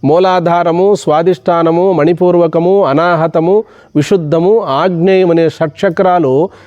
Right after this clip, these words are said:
ఇష్టదేవత మంత్రోపాసన వల్ల కూడా కుండలిని శక్తి మేల్కొని సహస్రారము చేరుతుంది అని చెప్పి రామకృష్ణ పరమహంస తమ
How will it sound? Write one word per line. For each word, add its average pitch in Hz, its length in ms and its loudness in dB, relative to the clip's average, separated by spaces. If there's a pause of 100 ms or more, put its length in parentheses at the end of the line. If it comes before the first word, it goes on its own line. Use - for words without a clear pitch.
(200)
ఇష్టదేవత 196 600 0 (240)
మంత్రోపాసన 175 800 0
వల్ల 165 220 2
కూడా 208 160 2 (460)
కుండలిని 220 520 2
శక్తి 180 300 -2
మేల్కొని 175 460 0 (440)
సహస్రారము 175 720 0
చేరుతుంది 151 580 0 (680)
అని 170 160 0
చెప్పి 175 280 0 (560)
రామకృష్ణ 202 480 -2 (100)
పరమహంస 165 400 0 (560)
తమ 160 120 0